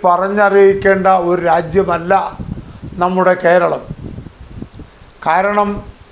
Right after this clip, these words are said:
നമ്മെ സംബന്ധിച്ചിടത്തോളം തെരഞ്ഞെടുപ്പ് എന്തിനെന്നും അത് എങ്ങനെ ആകണമെന്നും അതിൻ്റെ തിക്തഫലം എന്തായിരിക്കണമെന്നും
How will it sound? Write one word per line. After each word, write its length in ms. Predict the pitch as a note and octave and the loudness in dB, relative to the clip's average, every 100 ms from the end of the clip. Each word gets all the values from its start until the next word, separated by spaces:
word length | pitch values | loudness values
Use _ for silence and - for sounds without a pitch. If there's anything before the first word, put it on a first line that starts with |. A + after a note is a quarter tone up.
| F3+ | -8
നമ്മെ 220 | E3 F#3+ A3 A3 | -4 0 0 0
സംബന്ധിച്ചിടത്തോളം 920 | G#3+ G#3+ G3+ G#3 G#3+ G#3 G#3+ G#3 G3+ G3 | 0 0 0 2 2 2 2 2 0 0
തെരഞ്ഞെടുപ്പ് 640 | F#3+ F3+ G3 G#3+ G#3 G#3+ G#3+ G3+ F#3 | 2 2 2 2 2 2 2 2 2
എന്തിനെന്നും 560 | F3 F#3 G#3 G#3+ F3+ B2 - - - - - - - - - - - F3 | 0 0 2 0 -2 -6 -14 -20 -20 -20 -20 -20 -20 -20 -20 -20 -4 0
അത് 120 | F#3+ G3 | 4 4
എങ്ങനെ 340 | F#3+ F#3+ A3+ A3 G3 | 4 0 2 2 2
ആകണമെന്നും 600 | G#3+ A3 A3 G#3+ F#3 C#3 A2 - - - - - - - - - - C#3+ | 0 0 0 -2 -4 -8 -12 -20 -20 -20 -20 -20 -20 -20 -20 -16 -4 0
അതിൻ്റെ 380 | G3 G#3+ A3 A#3 A3+ G#3+ | 2 2 2 2 2 -2
തിക്തഫലം 580 | G#3 - A3 A#3 A3+ G#3 G3 | -2 0 2 2 2 2 0
എന്തായിരിക്കണമെന്നും 1080 | F#3+ A3+ A#3 A#3+ A3+ A#3 A3 A3 G#3+ G3 | 2 2 2 2 -4 -2 0 0 0 -2